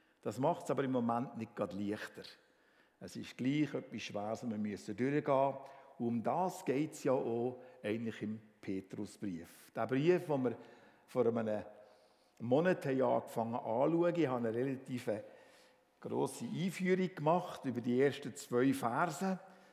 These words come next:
Für einige ist es vielleicht fast ein bisschen zu viel gewesen an Hintergrundinformationen. Aber ich finde das immer noch gut, wenn man einfach auch so ein bisschen die Hintergründe kennt von so einem Schreiben, das verfasst worden ist. Und in die Zusammenhänge sind,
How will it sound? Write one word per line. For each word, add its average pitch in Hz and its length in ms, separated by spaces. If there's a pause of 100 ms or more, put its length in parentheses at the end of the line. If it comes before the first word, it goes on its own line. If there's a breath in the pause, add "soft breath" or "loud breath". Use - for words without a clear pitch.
Für 123 180
einige 151 300
ist 123 100
es 131 120
vielleicht 127 260
fast 135 320
ein - 40
bisschen 139 200
zu - 120
viel 180 280
gewesen 180 320
an 131 100
Hintergrundinformationen. 156 1700 (500 loud breath)
Aber 120 160
ich 127 100
finde 151 260
das 123 200
immer 147 260
noch 131 220
gut, 143 400
wenn 127 100
man 120 140
einfach 143 240
auch 135 40
so 135 120
ein 120 80
bisschen 139 160
die 139 100
Hintergründe 147 680
kennt 147 600 (320 soft breath)
von 123 460
so - 140
einem 113 240
Schreiben, 147 520
das 123 140
verfasst 110 560
worden 127 360
ist. 110 120
Und 113 160
in 120 80
die 117 160
Zusammenhänge 151 600
sind, 156 280